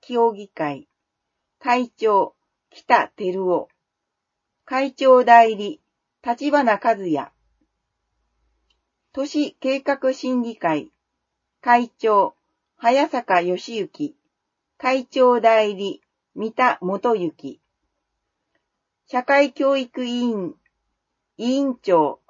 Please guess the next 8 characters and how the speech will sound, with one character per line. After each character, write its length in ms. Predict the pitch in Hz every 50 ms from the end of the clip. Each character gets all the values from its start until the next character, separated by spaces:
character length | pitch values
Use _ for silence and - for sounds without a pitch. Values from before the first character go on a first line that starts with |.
| _ _ _ _
藤 520 | _ - 233 214 233 269 269 269 269 262 180
井 80 | - _
義 380 | 170 175 185 196 - 208 202 190
美。 240 | 180 175 160 143 _ _ _ _ _ _ _ _ _ _ _ _ _ _ _ _ _
副 340 | _ - - - 277 285 294
委 60 | 285 277 269
員 240 | 269 262 254 233 214
長、 420 | - - - 170 160 143 127 -